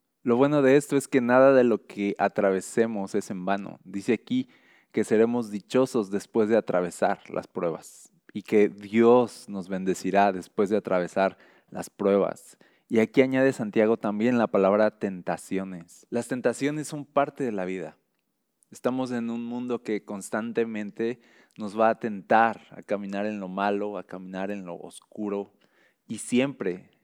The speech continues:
estamos siendo tentados a abandonarnos a esos deseos, a relajarnos. Pero por eso aquí dice que debemos de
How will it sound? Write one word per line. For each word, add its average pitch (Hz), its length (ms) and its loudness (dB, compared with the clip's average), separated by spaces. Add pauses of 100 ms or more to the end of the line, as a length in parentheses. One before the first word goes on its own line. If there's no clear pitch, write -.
estamos 110 460 -6
siendo 113 260 -6
tentados 104 560 -2
a 92 180 -2
abandonarnos 101 1000 -4
a 110 80 0
esos 107 240 -8
deseos, 104 640 -4
a 95 260 -2
relajarnos. 107 1040 -4 (640)
Pero 113 300 4
por 120 120 2
eso 123 200 0
aquí 123 240 -4
dice 113 560 0
que 110 100 -4
debemos 107 540 -2
de 117 400 0